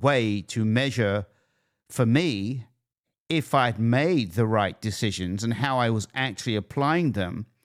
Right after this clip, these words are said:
and using my own willpower to make the changes very positive and a reality in my life. The second blood test I had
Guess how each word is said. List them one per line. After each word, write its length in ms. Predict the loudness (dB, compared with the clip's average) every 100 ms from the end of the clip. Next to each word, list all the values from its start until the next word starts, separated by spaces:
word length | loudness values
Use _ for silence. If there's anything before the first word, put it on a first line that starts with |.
| _ _ _
and 220 | 0 2 4
using 400 | 2 2 2 2
my 220 | 2 0 -2
own 400 | 0 0 0 0
willpower 760 | 0 0 0 -2 0 0 -4 -6 _ _ -4
to 120 | 2
make 400 | 4 4 0 -2
the 100 | -4
changes 840 | -2 0 0 0 0 -2 -4 -10 -18 _ _ -2
very 220 | 2 2
positive 920 | 0 2 2 2 0 -2 -4 -6 -12 _ _ _ _ _ -4
and 120 | 0
a 60 | 2
reality 560 | 2 2 2 0 0
in 80 | 2
my 140 | 2
life. 580 | 2 0 -2 -8 -18 -20 _ _ _ _ _ _ _ _ _ _ -4
The 80 | -4
second 500 | -2 -2 -2 0 0
blood 280 | 2 0 0
test 280 | -2 0 -2
I 60 |
had 440 | 0 0 0 -2